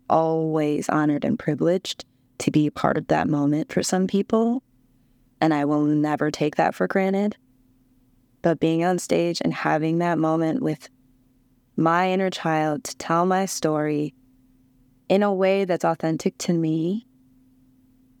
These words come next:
one of my most, I always call it my saddest song. It's called Daddy Issues.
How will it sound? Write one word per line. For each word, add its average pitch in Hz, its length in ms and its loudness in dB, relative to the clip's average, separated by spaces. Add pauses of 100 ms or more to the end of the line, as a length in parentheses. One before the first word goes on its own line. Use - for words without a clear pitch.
(460)
one 196 260 2
of 208 100 2
my 160 440 -2
most, - 640 -2 (260)
I 170 140 4
always 185 200 0
call 170 180 0
it 165 60 0
my 160 100 0
saddest 151 420 -2
song. 151 380 -2 (840)
It's - 100 -18
called 151 280 0
Daddy 147 320 2
Issues. - 680 -4